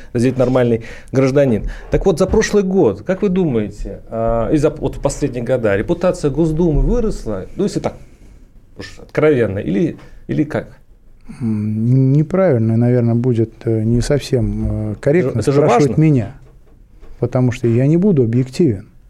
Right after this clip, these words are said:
Speaker 2: Действительно, мне хочется, чтобы Государственная Дума, э, приобретала авторитет всё больше и больше.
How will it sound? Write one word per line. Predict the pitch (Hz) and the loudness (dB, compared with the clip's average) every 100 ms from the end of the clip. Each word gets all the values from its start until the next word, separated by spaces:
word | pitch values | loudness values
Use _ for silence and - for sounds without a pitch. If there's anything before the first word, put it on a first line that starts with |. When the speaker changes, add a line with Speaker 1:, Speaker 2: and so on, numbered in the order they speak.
| - - 120 | -20 -8 0
Speaker 2:
Действительно, | 110 - 202 165 113 | 0 2 0 0 0
мне | 110 123 113 113 - - - - | 2 2 2 -2 -14 -20 -20 -20
хочется, | - 175 196 - - | 0 2 2 -4 -6
чтобы | - - 113 110 110 - - - - | -4 -4 -2 0 0 -2 -12 -20 -4
Государственная | 123 113 110 123 123 - 110 | -2 0 0 0 0 -2 -2
Дума, | 117 175 135 98 - - - - - - | 0 2 2 -2 -10 -20 -20 -20 -20 -18
э, | - - - - - - - - - - | -18 -18 -20 -20 -20 -20 -20 -20 -20 -6
приобретала | 113 113 120 117 113 98 92 | 0 2 2 0 -2 -2 -6
авторитет | - 113 110 - 95 | -4 -2 -2 -4 -6
всё | - 101 | -4 0
больше | 117 110 - 107 | 0 0 -2 -4
и | |
больше. | 110 151 165 | 0 0 -2